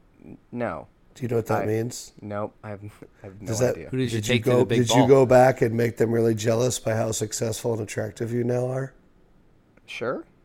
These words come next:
Speaker 1: I don't know.
Speaker 2: Ooh.
Speaker 3: I think when Russ
Speaker 2: Russ.
Speaker 3: says homecoming, I think he means the school he teaches at.
Speaker 1: No, I
Speaker 2: No,
Speaker 1: meant,
Speaker 2: Russ
Speaker 1: I
Speaker 2: was
Speaker 1: meant,
Speaker 2: playing
Speaker 1: no,
Speaker 2: the
Speaker 1: Westchester
Speaker 2: jazz
Speaker 1: U,
Speaker 2: flute
Speaker 1: man.
Speaker 2: in the, in the Westchester
Speaker 1: Tenor
Speaker 2: band.
Speaker 1: sax. All right, yeah,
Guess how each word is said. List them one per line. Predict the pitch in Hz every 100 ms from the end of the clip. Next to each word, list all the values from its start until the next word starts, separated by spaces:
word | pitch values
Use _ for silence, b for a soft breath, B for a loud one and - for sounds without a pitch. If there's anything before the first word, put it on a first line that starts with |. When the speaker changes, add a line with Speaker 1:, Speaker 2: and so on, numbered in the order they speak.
| _
Speaker 1:
I | - 113
don't | 131
know. | 135 120
Speaker 2:
Ooh. | 160 160 123 123 120 120 -
Speaker 3:
I | 151
think | 214 269
when | 339
Russ | 165 170
Speaker 2:
Russ. | 165
Speaker 3:
says | 156 127
homecoming, | 147 139 120 110
I | 98
think | - 156
he | 156
means | 127 117 -
the |
school | - 131 110
he | 90
teaches | - 139 - 92
at. | - - - - - b b 131
Speaker 1:
No, | 156 147 87
I | 85
Speaker 2:
No, | 139
Speaker 1:
meant, | 185 139
Speaker 2:
Russ | 147 180 185
Speaker 1:
I |
Speaker 2:
was | 151
Speaker 1:
meant, | 139
Speaker 2:
playing | - 151 156 156
Speaker 1:
no, | 139
Speaker 2:
the | 120
Speaker 1:
Westchester | 131
Speaker 2:
jazz | 139 156 165 185
Speaker 1:
U, | 175
Speaker 2:
flute | 131 127 131
Speaker 1:
man. | 107 127
Speaker 2:
in | 127
the, | 127 123 123
in | 123
the | 123
Westchester | 123 135 123 - 127 -
Speaker 1:
Tenor | 120 131
Speaker 2:
band. | 131 110 101 156
Speaker 1:
sax. | -
All | 113 139
right, | 120 135
yeah, | 131